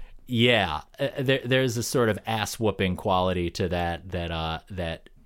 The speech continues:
uh, increases fitness and maybe is this, uh, yeah. Um, so that's sort of, like, not cringe. Um, i-, it's especially, like, I don't know if you call it based or cringe, but it's,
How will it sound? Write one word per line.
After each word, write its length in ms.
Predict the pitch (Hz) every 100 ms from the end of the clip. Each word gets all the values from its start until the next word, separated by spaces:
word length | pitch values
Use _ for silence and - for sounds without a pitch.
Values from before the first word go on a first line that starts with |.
| -
uh, 140 | 78 -
increases 600 | 104 85 101 87 85 -
fitness 540 | - 92 87 82 -
and 140 | 82 85
maybe 360 | 82 82 80
is 260 | 76 78 -
this, 340 | 85 - -
uh, 560 | 65 - - - - - - -
yeah. 300 | 139 101 - - - - - -
Um, 400 | 135 135 123 123 - -
so 260 | - 160
that's 240 | 139 135 -
sort 160 | 151
of, 60 | 110
like, 200 | 107 101
not 320 | 104 107 -
cringe. 480 | - 101 82 76 - - - -
Um, 360 | 113 110 104 107 - - - -
i-, 40 | 135
it's 180 | 151 156
especially, 600 | 160 - 254 - 139 110
like, 240 | 107 98
I 40 | 151
don't 100 | 117
know 60 |
if 100 | 85
you 80 | 95
call 120 | 113
it 120 | 82
based 280 | 110 123 -
or 40 | 107
cringe, 260 | 151 117
but 120 | 110
it's, 160 | 208